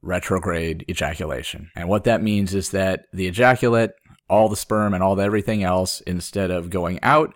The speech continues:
goes backwards into my bladder. And that's weird. <laughs> It's just, there's no better word to describe it. It's really odd. And the one thing they said we don't know is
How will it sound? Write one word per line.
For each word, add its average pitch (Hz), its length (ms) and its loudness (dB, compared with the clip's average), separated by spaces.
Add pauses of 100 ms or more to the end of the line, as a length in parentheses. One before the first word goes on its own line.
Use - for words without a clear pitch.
(120)
goes 123 200 4
backwards 131 720 0
into 101 540 -2
my 98 160 0
bladder. - 400 -6 (240)
And 110 580 2 (260)
that's 101 340 2
weird. 113 540 4 (360)
<laughs> - 40 -8 (280)
It's 135 600 2
just, - 320 2 (480)
there's 107 280 2
no 117 180 6
better 131 220 6
word 123 140 4
to 127 60 4
describe 107 320 2
it. 104 140 0
It's 92 220 -2
really 113 640 0 (120)
odd. 87 480 2 (640)
And 123 140 8
the 123 60 8
one 165 220 6
thing 165 200 4
they 147 160 6
said 131 320 6
we 123 180 4
don't 131 220 4
know 160 420 0 (240)
is 117 840 2